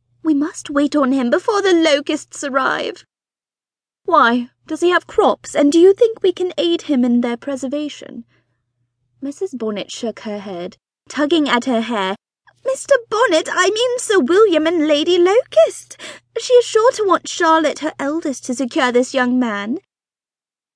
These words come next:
"I dare say Mister Blingley will be very glad to see you all, and I will send a few lines by you to assure him of my hearty consent to his marrying the girl with the bonnet that takes his fancy.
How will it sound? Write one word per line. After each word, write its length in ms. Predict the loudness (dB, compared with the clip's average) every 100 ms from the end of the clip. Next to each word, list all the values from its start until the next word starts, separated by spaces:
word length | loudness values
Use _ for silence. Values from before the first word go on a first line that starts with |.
| _
"I 120 | -8 -4
dare 260 | 0 0
say 180 | -2 -6 -6
Mister 260 | -6 -6 -6
Blingley 420 | -4 -2 2 4
will 160 | 4 2
be 140 | -2 -4
very 140 | -4 -6
glad 260 | -2 0 0
to 100 | -4
see 160 | -8 -4
you 80 | 0 2
all, 200 | 2 0 -8 -14 _
and 100 | -4
I 160 | 0 0
will 140 | -2 -4
send 140 | -6
a 120 | -4 -2
few 120 | 0 2
lines 280 | 2 -2 -2
by 200 | -2 -2 0
you 100 | -2
to 160 | -2 -8
assure 360 | -6 -4 -4 -2
him 180 | 0 0
of 180 | -2 -6
my 80 | -6
hearty 280 | -8 -8 -8 -8
consent 400 | -8 -4 -6 -6
to 100 | -6
his 140 | -4 -2
marrying 360 | -2 -2 -2 -4
the 160 | -4 -2
girl 160 | 0 0
with 140 | -2 -8
the 140 | -6
bonnet 260 | -4 -4 -6
that 180 | -10 -8
takes 220 | -10 -10
his 160 | -12 -10
fancy. 400 | -10 -10 -12 -16